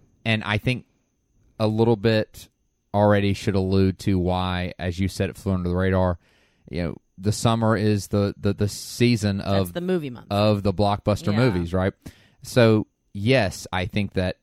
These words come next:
Speaker 1: that definitely is a reason why it flew under the radar. It was, again, released July fourteenth, nineteen ninety-five. Uh, it was directed by Frank Oz.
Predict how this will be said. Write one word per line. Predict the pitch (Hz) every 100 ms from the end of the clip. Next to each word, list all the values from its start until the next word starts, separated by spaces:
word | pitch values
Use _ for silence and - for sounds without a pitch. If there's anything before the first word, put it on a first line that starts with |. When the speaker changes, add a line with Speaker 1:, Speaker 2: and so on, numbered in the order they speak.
| -
Speaker 1:
that | 98 -
definitely | 98 98 98 92 90
is | 85 87
a |
reason | 90 90 87
why | 87
it | -
flew | -
under | 90 85
the |
radar. | 85 95 95 92 90 _ _ -
It | 92
was, | 60 98 90
again, | 90 95 92
released | 90 90 -
July | 92 87
fourteenth, | - 87 - 92 90
nineteen | 90 95
ninety-five. | 87 - 90 87 - _ _ _ -
Uh, | - - _
it | 123 -
was | 131 -
directed | 113 185 - 302
by | 123
Frank | - 117 143 135
Oz. | 110 90 58 - -